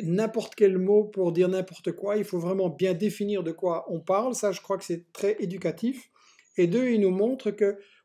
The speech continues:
on doit absolument connaître l'histoire, sinon on se fait complètement avoir par les manipulations d'aujourd'hui. Ça, c'est un thème, euh, que nous, euh,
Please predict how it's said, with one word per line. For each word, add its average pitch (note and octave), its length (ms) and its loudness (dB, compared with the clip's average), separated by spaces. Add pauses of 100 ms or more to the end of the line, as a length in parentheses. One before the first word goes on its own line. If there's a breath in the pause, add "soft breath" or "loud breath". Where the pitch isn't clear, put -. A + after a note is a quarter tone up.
(100)
on E3+ 60 -10
doit E3+ 140 -2
absolument G#3 540 0
connaître A3 420 0
l'histoire, F#3+ 540 0
sinon G3+ 340 -4
on A3+ 60 -4
se - 160 -12
fait F3 180 -8
complètement G#3 540 -4
avoir E3+ 420 -4
par E3+ 220 -6
les E3+ 120 -2
manipulations E3+ 680 -4
d'aujourd'hui. D#3 500 -4 (380 soft breath)
Ça, B3 240 -2
c'est G#3 240 0
un G3+ 140 2
thème, G3 420 4 (460)
euh, E3+ 260 6 (100)
que - 80 2
nous, F#3 480 6
euh, D#3 600 0